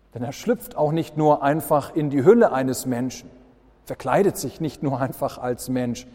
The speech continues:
Nein, Gott wird wahrhaftig ein Mensch wie wir, damit wir Gottes Kinder heißen können.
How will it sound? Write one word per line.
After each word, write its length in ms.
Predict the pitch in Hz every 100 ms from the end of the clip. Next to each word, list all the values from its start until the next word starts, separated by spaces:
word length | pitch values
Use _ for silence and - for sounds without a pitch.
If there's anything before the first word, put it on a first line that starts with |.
| - _ _ _ _ -
Nein, 280 | 143 160
Gott 300 | 139 180 - -
wird 480 | 123 160 147 - -
wahrhaftig 640 | 139 131 180 - 127 -
ein 140 | 127 131
Mensch 460 | 143 170 - - -
wie 180 | - 127
wir, 300 | 131 147 135 - - - - - - - _ _ _ _ -
damit 480 | 120 135 135 - - -
wir 300 | 104 160 165
Gottes 400 | 143 143 143 -
Kinder 480 | 147 147 139 - - - _ -
heißen 400 | 123 123 - 90
können. 260 | - 87